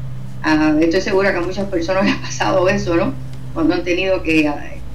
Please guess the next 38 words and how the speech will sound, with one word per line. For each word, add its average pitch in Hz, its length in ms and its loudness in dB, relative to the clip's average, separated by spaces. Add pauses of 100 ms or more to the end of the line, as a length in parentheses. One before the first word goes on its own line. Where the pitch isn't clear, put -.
eh, 156 420 0
acudir 165 500 4
al, 151 420 0
al 156 120 -2
seguro 180 460 2
para 151 280 0
que 147 120 -4
le 147 80 -4
arreglen 170 440 2
algo. 143 220 0 (600)
Y 214 100 0
en 214 120 0
eso 233 220 0
estoy. 185 360 4
Entonces, 214 340 0
cuando 208 260 -2
eso 226 200 -4
suceda, 220 500 -4
pues 190 140 -2
se 175 140 -2
volverá 160 680 2
a 202 40 2
abrir 180 240 -2
las 196 240 -4
pu-, 175 180 2 (120)
puertas. 185 480 -2 (500)
Y 208 80 0
esta 240 240 2
vez 240 180 2
quiero 226 240 -2
expander 196 680 0 (720)
el 180 220 4
lu-, 190 200 2
el 180 180 4
centro 196 460 -4
cultural 208 720 -2 (200)
para 170 260 0
hacer, 180 420 -2